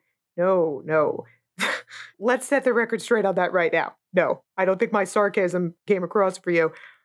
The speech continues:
I did not like the puka shell necklace. I grew up in the nineties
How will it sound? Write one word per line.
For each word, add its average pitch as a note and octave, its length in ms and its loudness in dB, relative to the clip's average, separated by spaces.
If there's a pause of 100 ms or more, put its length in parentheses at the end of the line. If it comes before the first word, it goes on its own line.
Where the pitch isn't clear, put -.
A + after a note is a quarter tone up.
(240)
I G3+ 100 4
did G3 180 -4
not F#3+ 220 0
like A3 340 2
the A3+ 60 -2
puka G3 280 -2
shell F3 240 0
necklace. E3 480 0 (120)
I G3 120 2
grew A3 240 0
up A#3 240 0 (120)
in G3 100 0
the F3 80 -4
nineties G#3 580 -2